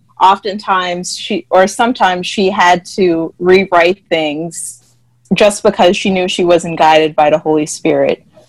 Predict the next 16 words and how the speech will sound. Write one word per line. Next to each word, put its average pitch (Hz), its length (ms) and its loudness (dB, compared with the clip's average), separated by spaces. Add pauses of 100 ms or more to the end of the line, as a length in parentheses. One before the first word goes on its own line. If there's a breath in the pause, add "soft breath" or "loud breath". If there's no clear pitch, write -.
(140)
So 185 160 2
my 190 200 2
question 233 600 -2
to - 120 -8
you, 190 300 4
is: 208 300 0
There 240 320 0 (340)
ever 240 300 2
a 226 60 -2
book 196 380 -2
you 185 120 -6
would 175 160 -4
rewrite 170 560 2
in 165 180 -6
its 147 220 -8
entirety? 151 720 -4